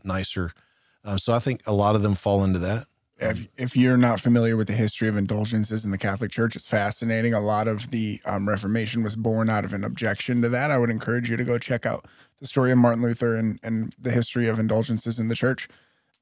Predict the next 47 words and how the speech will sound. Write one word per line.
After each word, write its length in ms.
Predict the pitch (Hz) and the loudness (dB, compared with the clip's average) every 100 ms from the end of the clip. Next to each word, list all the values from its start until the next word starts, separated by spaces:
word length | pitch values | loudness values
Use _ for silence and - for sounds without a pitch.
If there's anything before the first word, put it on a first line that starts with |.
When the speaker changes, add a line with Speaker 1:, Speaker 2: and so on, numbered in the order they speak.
| _ _ _ _ - | _ _ _ _ -4
Speaker 2:
The 160 | 131 127 | 2 4
modern 420 | 101 98 127 123 | 4 4 6 6
version 320 | 113 110 110 | 4 2 2
of 100 | 110 | 2
that 200 | 104 104 | 2 2
is 100 | 107 | 0
anybody 480 | 107 117 117 113 110 | -2 -2 -2 -2 0
telling 280 | - 117 113 | 0 0 0
you 100 | 107 | -2
that 100 | 104 | 0
he 100 | 113 | 0
needs 200 | 113 98 | 0 0
a, 160 | 104 101 - | -4 -4 -4
a 100 | 110 | -6
private 380 | - 110 107 95 | -2 -2 -2 -2
jet 220 | 110 107 | -4 -4
and 80 | 104 | -2
you 60 | 110 | -2
need 160 | 110 | -2
to 60 | 104 | -2
help 240 | 113 - | -4 -4
fund 260 | - 120 123 | -2 0 0
it. 160 | 113 - _ _ _ _ _ - - | -2 -6 _ _ _ _ _ -8 0
Speaker 1:
Oh, 140 | 147 | 2
yeah. 140 | 127 113 | 2 2
There's 200 | 123 - | 0 2
been 140 | 170 | 0
a 60 | 135 | 0
couple 520 | - 139 - 165 147 | -4 -4 0 2 4
of 80 | 120 | 4
those, 240 | 104 87 | 2 2
like, 160 | 101 92 | 0 0
just 260 | 143 - | -2 0
in 80 | 139 | 4
recent 260 | 143 143 143 | 4 4 2
years, 100 | 131 | 2
like, 140 | 107 101 | 2 0
uh, 200 | 90 90 98 | 0 -4 -8
what, 260 | - 90 92 | -8 -8 -6
Jesse 380 | 90 110 - 113 | -2 -2 0 2
Duplantis, 600 | 104 - 107 107 110 - | 2 0 -4 -2 -4 -6
I 60 | 104 | -2
think 200 | 107 104 | -2 -2
is 100 | 95 | 2
one 200 | 101 101 | 2 2
guy's 260 | 101 95 | 0 -2
name, 380 | 101 98 95 95 | -2 0 0 -2